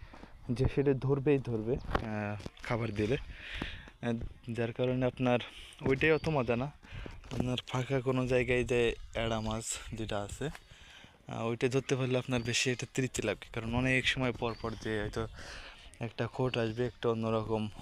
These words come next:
অনুভূতি আসবে। আহ, যাই হোক, আমি আজকে নতুন ছিপ কিনে নিয়ে আসছি। আহ, চাইছিলাম পিঁপড়ার ডিম দিয়ে বসি পাবো, আহ, কিন্তু পিঁপড়ার ডিমটা আজকে ভাঙতে পারি নাই।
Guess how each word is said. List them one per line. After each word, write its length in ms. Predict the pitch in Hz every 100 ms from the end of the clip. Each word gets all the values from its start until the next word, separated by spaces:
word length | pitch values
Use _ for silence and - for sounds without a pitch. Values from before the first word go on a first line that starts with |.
| -
অনুভূতি 500 | 117 120 113 110 110
আসবে। 260 | 104 98
আহ, 2000 | 143 - - - - - - - - - - - - - - - - - 127 117 113 113 - - -
যাই 160 | 120 123
হোক, 180 | 143
আমি 140 | 131 139
আজকে 180 | - 135
নতুন 380 | 120 120 127 123 -
ছিপ 120 | 131 -
কিনে 180 | 143 120
নিয়ে 140 | 113
আসছি। 380 | 110 110 - 147 - - - - - - - - - - - -
আহ, 120 | 120 117
চাইছিলাম 500 | - 120 - 147 156 156 - - -
পিঁপড়ার 380 | 131 - 127
ডিম 260 | 117 120 123
দিয়ে 160 | 120 117
বসি 300 | 120 - 139
পাবো, 260 | 123 113 - - - - - - - - - - - -
আহ, 240 | - 113 110
কিন্তু 380 | - 123 123 127 120
পিঁপড়ার 420 | 123 - 123 110
ডিমটা 360 | 117 117 113 113
আজকে 280 | - -
ভাঙতে 360 | 113 120 123 156
পারি 240 | 143 120
নাই। 140 | 113